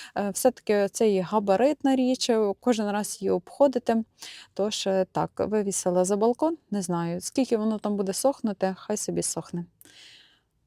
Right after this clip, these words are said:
Ай, класна качелька. <laughs> Шкода, немає достатньо часу. Бачите, вже побігла я по свою Єлизаветочку в садочок. Дуже класно, що є садки. Я не знаю, хто їх придумав, але це мега-мега крута річ.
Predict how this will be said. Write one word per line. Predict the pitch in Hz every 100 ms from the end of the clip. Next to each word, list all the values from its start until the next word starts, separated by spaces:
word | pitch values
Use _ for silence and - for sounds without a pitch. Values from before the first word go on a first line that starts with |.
| _ -
Ай, | 302 320 311 294
класна | - 240 226 220
качелька. | - 220 233 220 - 233 - 277 294
<laughs> | 294 - - -
Шкода, | - - 247 226
немає | 233 247 254 240
достатньо | 233 240 - 233 240 233
часу. | 233 226 220 - 214 - - 277
Бачите, | 226 - 226
вже | 214 214
побігла | 220 - 214 233 214
я | 214 208
по | - 214
свою | - 220 220 208
Єлизаветочку | 214 202 202 208 208 262 269 -
в | 247
садочок. | - 247 233 240 - 233
Дуже | 233 196 185 202 185 180
класно, | - 175 175 185
що | -
є | 190 170
садки. | - 175 -
Я | 190 240
не | 226
знаю, | 214 208 208
хто | -
їх | 220
придумав, | - - 196 254 294 202
але | - 202
це | 202 220
мега-мега | 214 214 208 208 208
крута | 190 196 - 202
річ. | 196 196 -